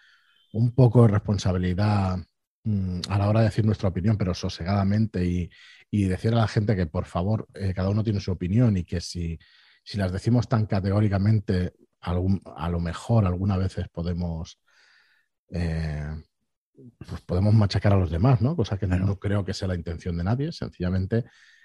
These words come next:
Speaker 1: bueno, es bueno intentar tener razón también. Tampoco me parece a mí mal que nosotros defendamos una postura, ¿no? Pero que tengáis en cuenta que a veces defendida con demasiada vehemencia o demasiada,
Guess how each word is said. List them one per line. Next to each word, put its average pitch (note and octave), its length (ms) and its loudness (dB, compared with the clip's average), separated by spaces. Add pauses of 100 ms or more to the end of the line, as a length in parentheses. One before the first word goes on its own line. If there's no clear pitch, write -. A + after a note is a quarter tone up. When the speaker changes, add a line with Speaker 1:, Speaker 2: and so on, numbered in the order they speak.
(100)
Speaker 1:
bueno, G#2 300 2
es F#2+ 160 0
bueno A2 460 4 (260)
intentar A2+ 460 2
tener G#2+ 220 4
razón F#2+ 300 0
también. G2+ 320 2
Tampoco G2+ 300 -2
me G#2 100 2
parece F#2+ 320 -2
a F#2 40 -4
mí F2+ 140 -4
mal G#2 260 0
que G2 100 -4
nosotros F#2+ 340 -6
defendamos F#2 480 -2
una F#2 140 -2
postura, G#2+ 420 -2
¿no? B2+ 180 -4 (480)
Pero G2+ 200 4
que E2+ 460 0
tengáis F#2 300 -2
en G2 80 0
cuenta A2+ 360 4
que - 100 -4
a - 20 4
veces F#2+ 360 2
defendida F2+ 440 2
con F#2 140 -2
demasiada F#2 420 0
vehemencia G#2+ 640 2
o F#2 160 -2
demasiada, F2 580 -4